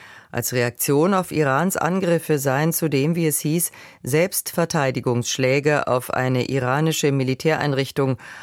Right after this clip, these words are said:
auf der Insel Keshem in der Straße von Hormuz durchgeführt worden.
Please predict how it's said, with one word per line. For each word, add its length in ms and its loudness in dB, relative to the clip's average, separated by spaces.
auf 260 0
der 240 2
Insel 380 2
Keshem 480 0
in 200 -2
der 160 0
Straße 460 -2
von 260 -2
Hormuz 460 0
durchgeführt 580 -4
worden. 300 -4